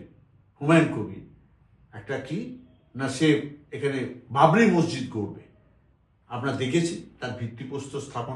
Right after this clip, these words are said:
হয়েছে, কিছু লোক মাথায় করে ইট নিয়ে এসছে। আবার হুমায়ুন কবির দাবি করছেন যে লক্ষ লক্ষ টাকা মানুষ স্বতঃপ্রবৃত্ত হয়ে অনুদান দিচ্ছে,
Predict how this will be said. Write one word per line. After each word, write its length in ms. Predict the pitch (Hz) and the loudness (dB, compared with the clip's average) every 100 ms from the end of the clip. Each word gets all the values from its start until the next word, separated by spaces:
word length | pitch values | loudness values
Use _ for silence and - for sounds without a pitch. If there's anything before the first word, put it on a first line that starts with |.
| 127 | -10
হয়েছে, 220 | 131 117 - _ _ _ | -10 -12 -20 _ _ _
কিছু 180 | 127 143 131 | -10 -6 -4
লোক 120 | 113 117 | -4 -6
মাথায় 300 | 110 127 123 | -6 -8 -10
করে 160 | 120 117 113 - _ - 127 | -8 -10 -10 -18 _ -8 -6
ইট 100 | 123 127 | -6 -6
নিয়ে 180 | 131 127 | -6 -8
এসছে। 280 | - - - - _ _ _ _ _ _ _ _ | -8 -12 -16 -18 _ _ _ _ _ _ _ _
আবার 280 | 143 151 156 - - - _ _ _ _ | 4 6 6 4 -8 -20 _ _ _ _
হুমায়ুন 300 | 135 151 147 147 | 0 2 2 0
কবির 240 | 143 139 135 | -4 -4 -4
দাবি 180 | - 147 143 | -4 -4 -6
করছেন 320 | 143 - 165 - _ _ _ _ | -8 -10 -12 -14 _ _ _ _
যে 80 | 151 147 | 0 4
লক্ষ 200 | 170 170 190 180 | 4 4 0 0
লক্ষ 160 | - 170 165 | -2 -4 0
টাকা 240 | 135 - - - - _ _ 117 | -2 0 -4 -4 -16 _ _ -6
মানুষ 280 | 123 127 - - - | -4 -4 -8 -12 -12
স্বতঃপ্রবৃত্ত 640 | - 120 139 151 123 107 - 113 | -10 -6 -6 -4 -6 -6 -6 -4
হয়ে 160 | 113 107 - - _ _ _ _ _ _ _ _ _ _ _ _ _ _ _ - | -4 -6 -10 -20 _ _ _ _ _ _ _ _ _ _ _ _ _ _ _ -10
অনুদান 320 | 127 156 160 151 | 2 6 6 6
দিচ্ছে, 300 | 139 - | -2 -6